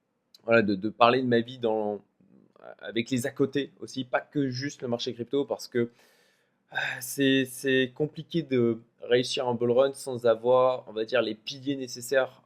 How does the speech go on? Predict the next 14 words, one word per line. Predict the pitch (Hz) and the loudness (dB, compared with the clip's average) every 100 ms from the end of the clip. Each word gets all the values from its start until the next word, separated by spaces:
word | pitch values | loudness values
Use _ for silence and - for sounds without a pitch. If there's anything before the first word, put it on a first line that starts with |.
| _ | _
euh, | 98 98 - | -4 -2 -4
autour | 120 - 117 | -8 -6 -6
de | 107 | -4
soi. | - - - _ | -4 -4 -6 _
C'est | - 104 | -18 -14
ce | - | -8
que | 113 | -6
j'évoque, | 104 104 110 - | -2 0 0 -2
euh, | 95 92 | -6 -6
dans, | 90 98 98 92 82 80 _ _ _ _ - | -6 -4 -4 -8 -12 -20 _ _ _ _ -18
euh, | 87 92 | -18 -4
dans | 120 | -2
ce | 113 | -2
livre | 107 104 113 123 | -4 -2 0 -2